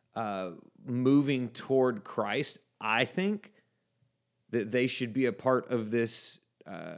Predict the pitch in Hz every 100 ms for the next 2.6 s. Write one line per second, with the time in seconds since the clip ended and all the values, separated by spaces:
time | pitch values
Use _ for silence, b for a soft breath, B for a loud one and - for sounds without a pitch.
0 | - - - 180 175 117 117 - 107 92
1 | - 107 110 117 - 131 113 - 117 117
2 | 113 110 107 - 110 107